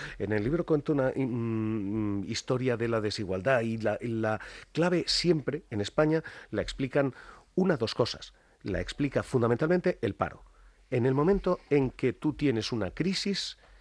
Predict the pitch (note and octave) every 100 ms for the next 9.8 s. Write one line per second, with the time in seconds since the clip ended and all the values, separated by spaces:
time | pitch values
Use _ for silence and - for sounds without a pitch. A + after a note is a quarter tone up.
0 | _ - - - C3 - A3 - A2+ F2
1 | G2 G2 C#3 D#3 C#3+ B2+ F#2 E2+ E2 -
2 | E3+ F3 F#3+ - - - A2+ F2 F2+ -
3 | C2 G1+ - - _ _ - G#2 D#3 D3+
4 | C3 C#3 B2 D3+ D#3+ D#3+ - - - E3
5 | F3+ - F3+ C3+ A2+ G2 - B2 - -
6 | - C3+ A2+ - E3 G3+ A#2+ B2 D3+ A#2
7 | D#3 - E3 C3+ B2+ D3 C#3+ A#2 G#2+ F2
8 | - G#2 - - - - - A2+ G#2+ -
9 | - F3+ F3 D3 - - G#2 D3+